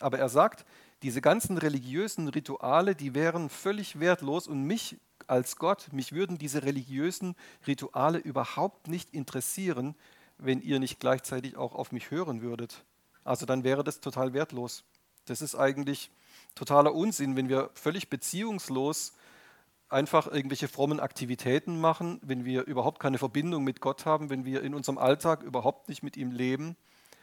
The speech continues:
wenn es uns überhaupt nicht interessiert, was er möchte, wenn wir einfach überhaupt keine Beziehung mit ihm haben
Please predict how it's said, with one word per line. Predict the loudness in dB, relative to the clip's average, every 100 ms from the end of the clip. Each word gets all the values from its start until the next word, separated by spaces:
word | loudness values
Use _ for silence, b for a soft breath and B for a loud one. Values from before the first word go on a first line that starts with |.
| b b b
wenn | -4 -2
es |
uns | -2 0
überhaupt | 6 6 6
nicht | 0
interessiert, | -2 -2 0 4 4 4
was | 0
er | 0
möchte, | 0 0 -2 0 0 -2 B B B B
wenn | -4 2
wir | 2
einfach | 2 0
überhaupt | 2 4 4 4
keine | 0 2
Beziehung | -2 -4 -2 0 0
mit | 0 -2
ihm | -4 0
haben | 4 4 2